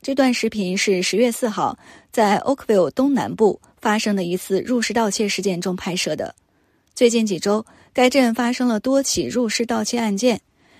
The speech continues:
警方称，窃贼可以通过砸碎后滑动玻璃门进入。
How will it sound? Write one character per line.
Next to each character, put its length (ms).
警 180
方 160
称， 260
窃 240
贼 240
可 160
以 160
通 240
过 280
砸 240
碎 320
后 280
滑 200
动 220
玻 160
璃 160
门 160
进 220
入。 200